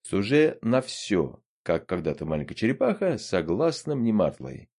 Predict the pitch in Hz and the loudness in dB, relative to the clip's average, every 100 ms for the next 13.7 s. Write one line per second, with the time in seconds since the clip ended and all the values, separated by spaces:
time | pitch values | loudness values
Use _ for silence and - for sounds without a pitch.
0 | _ _ _ - 90 92 87 82 - 76 | _ _ _ -2 2 4 2 0 -2 -4
1 | - 180 165 - 80 - - 202 190 - | 0 2 0 -4 -8 -2 2 2 2 0
2 | 170 160 160 156 160 147 - 131 123 107 | 0 2 0 0 0 -2 -2 -2 2 0
3 | - 69 - - 143 156 143 _ _ - | 0 -4 -4 -2 0 0 -4 _ _ -4
4 | 85 - 80 76 - 73 76 76 71 - | -4 -2 -4 -4 -4 -4 0 0 -2 -8
5 | 78 73 - _ _ _ _ - 82 98 | -10 -10 -12 _ _ _ _ -8 0 4
6 | 165 220 156 82 80 185 226 - 185 - | 4 4 2 0 4 4 4 2 0 0
7 | 196 226 220 220 226 208 175 - 170 165 | 2 2 2 2 0 0 -2 0 2 2
8 | 165 165 156 143 - 131 135 190 240 120 | 4 2 2 -2 2 2 2 -2 0 0
9 | 76 67 - - 69 71 95 123 147 170 | 0 -2 -10 -14 -10 0 0 2 4 4
10 | 165 143 - 143 143 127 123 113 - 117 | 4 -2 0 2 4 4 2 0 2 0
11 | 113 120 113 113 95 82 101 95 - 92 | 0 -2 2 0 0 2 2 2 -2 -4
12 | 80 85 85 87 87 80 78 78 73 71 | -4 -4 -2 -2 0 0 -2 -2 -2 -6
13 | 71 - 90 185 208 226 - | -8 -2 2 4 4 2 0